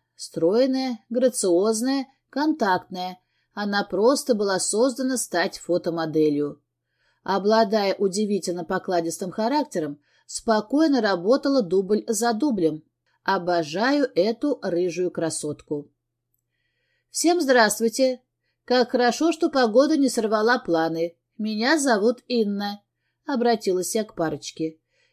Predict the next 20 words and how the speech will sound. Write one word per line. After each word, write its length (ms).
«Я 280
владелица 640
питомника, 760
в 100
котором 580
вы 120
сейчас 460
находитесь». 920
«Саша», 680
с 160
улыбкой 480
повернулась 580
к 80
высокому 640
плотному 640
мужчине. 680
«Познакомься, 880
Артем 520
Троянов, 580
постоялец, 960